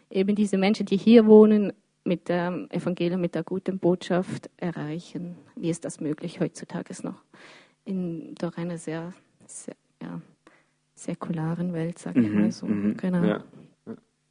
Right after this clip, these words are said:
Speaker 2: Also hast du dann schon eine Antwort da für dich gefunden oder zumindest eine, eine Teilantwort,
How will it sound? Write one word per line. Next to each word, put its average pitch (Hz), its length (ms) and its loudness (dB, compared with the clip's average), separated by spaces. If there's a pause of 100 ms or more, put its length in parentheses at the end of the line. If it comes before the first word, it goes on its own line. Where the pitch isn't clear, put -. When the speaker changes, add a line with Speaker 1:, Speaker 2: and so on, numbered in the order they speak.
(580)
Speaker 2:
Also 107 300 2
hast 120 220 2
du 120 60 0
dann 113 320 2
schon 117 300 2
eine 107 280 0
Antwort 117 560 2
da 104 120 2
für 117 160 -4
dich 113 220 -6
gefunden 185 500 0
oder 113 240 2
zumindest 117 440 -2
eine, 107 340 -2
eine 104 200 -4
Teilantwort, 117 800 -4